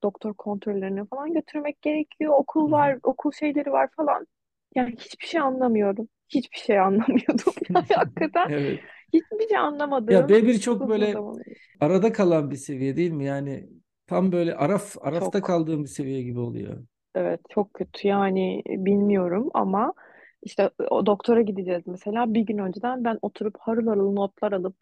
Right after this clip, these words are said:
Speaker 1: işte çalışıp hala bu arada ben doktora gitmeden önce falan çalışıyorum. Çünkü
Speaker 2: Hı
Speaker 1: o
Speaker 2: hı.
Speaker 1: konular hiç karşına çıkmıyor ya normal hayatta.
Speaker 2: Kesinlikle,
Speaker 1: Ee,
Speaker 2: kesinlikle.
Speaker 1: illa bir çalışmak gerekiyor.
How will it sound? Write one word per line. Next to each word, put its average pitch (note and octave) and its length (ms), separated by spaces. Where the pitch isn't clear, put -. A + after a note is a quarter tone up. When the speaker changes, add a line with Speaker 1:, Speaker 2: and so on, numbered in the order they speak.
Speaker 1:
işte - 220
çalışıp G3+ 440
hala B3 400
bu D#3 80
arada C#3+ 280
ben E3+ 160
doktora - 340
gitmeden E3+ 420
önce D#3+ 220
falan D#3 240
çalışıyorum. D4+ 560
Çünkü G#3+ 260
Speaker 2:
Hı - 0
Speaker 1:
o G3+ 80
Speaker 2:
hı. - 0
Speaker 1:
konular G#3 420
hiç - 180
karşına G#3+ 420
çıkmıyor - 360
ya G#3+ 80
normal F3+ 300
hayatta. E3 580
Speaker 2:
Kesinlikle, C3+ 760
Speaker 1:
Ee, G#3 380
Speaker 2:
kesinlikle. G3 120
Speaker 1:
illa B3+ 380
bir B3+ 60
çalışmak A#3+ 560
gerekiyor. - 580